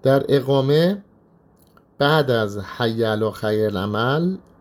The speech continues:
عبارت چی گفته می‌شه؟ "قد قامت الصلاة." تو جدولی که نشون داده می‌شه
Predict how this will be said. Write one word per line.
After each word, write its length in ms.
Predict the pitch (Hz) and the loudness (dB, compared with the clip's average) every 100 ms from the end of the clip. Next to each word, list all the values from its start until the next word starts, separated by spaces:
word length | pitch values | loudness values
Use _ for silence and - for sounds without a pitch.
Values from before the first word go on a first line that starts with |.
| - | -4
عبارت 500 | 113 113 107 117 123 | -2 2 2 2 -2
چی 200 | 131 - | -6 -4
گفته 300 | 156 165 - | -4 -4 -4
می‌شه؟ 320 | 170 156 175 170 | -6 -4 -4 -4
"قد 240 | - - | -2 -2
قامت 380 | - 110 107 104 | 0 -2 -2 -6
الصلاة." 540 | 107 - 104 104 98 - _ - - - - - - - - - - | -8 -6 -6 -4 -6 -10 _ -20 -20 -20 -20 -20 -20 -20 -20 -20 -10
تو 100 | 131 | -6
جدولی 600 | 117 131 123 120 151 143 | 2 4 2 0 -2 -2
که 420 | - 117 113 104 104 | -2 0 2 0 -4
نشون 320 | 107 131 117 | -8 -6 -4
داده 240 | 104 98 | -4 -4
می‌شه 600 | 98 95 113 117 127 147 | -6 -6 -4 -2 -2 -4